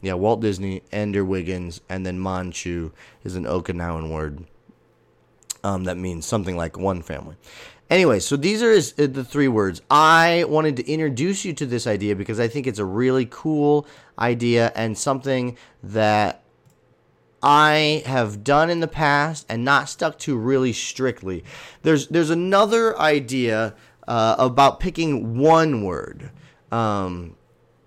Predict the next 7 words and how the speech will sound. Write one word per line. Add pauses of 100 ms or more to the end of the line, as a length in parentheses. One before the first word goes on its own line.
(800)
so
just
one
word
for
the
year